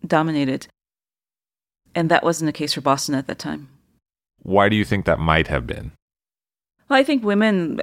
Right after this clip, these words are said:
Speaker 1: uh, you sort of made space for themselves. You know, Kat started at the grill, but then she went out to do something else, and she created, um,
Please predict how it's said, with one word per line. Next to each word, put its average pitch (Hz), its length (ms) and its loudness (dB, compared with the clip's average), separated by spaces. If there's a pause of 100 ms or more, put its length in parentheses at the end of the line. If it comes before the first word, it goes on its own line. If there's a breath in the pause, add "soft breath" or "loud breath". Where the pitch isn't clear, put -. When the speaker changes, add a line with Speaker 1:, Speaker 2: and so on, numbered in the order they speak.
Speaker 1:
uh, - 40 -2
you - 140 -6
sort 180 300 0
of 151 240 -4 (1000)
made 185 360 0
space 170 320 -2
for 139 140 -8
themselves. - 680 -6 (800)
You 185 80 -2
know, 160 100 -2
Kat 170 380 0
started 160 340 -2
at 156 140 -2
the - 80 -6
grill, 156 420 0
but 170 140 -4
then 156 120 -2
she 160 200 -2
went 151 160 2
out 147 180 2 (460)
to 156 80 -10
do 147 80 -6
something 143 340 -2
else, 185 360 0 (100)
and 151 520 0
she 202 240 -2
created, 165 800 0 (920 loud breath)
um, - 460 -4